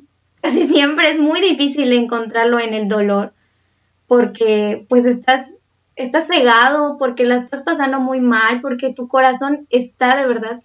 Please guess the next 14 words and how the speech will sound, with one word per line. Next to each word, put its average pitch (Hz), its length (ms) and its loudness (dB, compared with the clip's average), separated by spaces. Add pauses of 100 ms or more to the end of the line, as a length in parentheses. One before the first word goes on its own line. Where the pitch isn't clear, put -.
sufriendo 247 580 -2
de 269 80 -2
una 269 200 -2
manera 240 400 0
indescriptible. 226 1120 -6 (540)
Sin 247 200 0
embargo, 247 380 2
ahí 233 200 0
está, 202 520 -6
como 202 220 -8
bien 202 200 -4
dice 202 240 -10
Adri, 196 360 -6
¿no? 220 320 -8